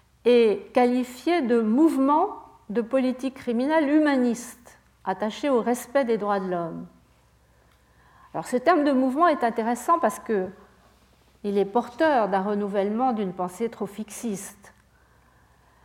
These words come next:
Mais le syncrétisme qu'il affiche entre défense sociale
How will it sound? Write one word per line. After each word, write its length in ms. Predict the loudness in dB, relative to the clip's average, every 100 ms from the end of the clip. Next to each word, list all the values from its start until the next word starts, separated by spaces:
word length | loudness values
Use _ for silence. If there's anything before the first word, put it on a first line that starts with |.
| -20 -20 _
Mais 120 | 2 4
le 120 | 4
syncrétisme 1300 | 2 0 0 0 -2 -2 -4 -4 -4 -8 -8 -6 -8 -12 -20 _ _
qu'il 160 | -2
affiche 420 | -2 0 -2 -2 -2
entre 480 | -4 -4 -4 -4 -2
défense 440 | -2 0 0 -2
sociale 580 | -4 -8 -4 0 2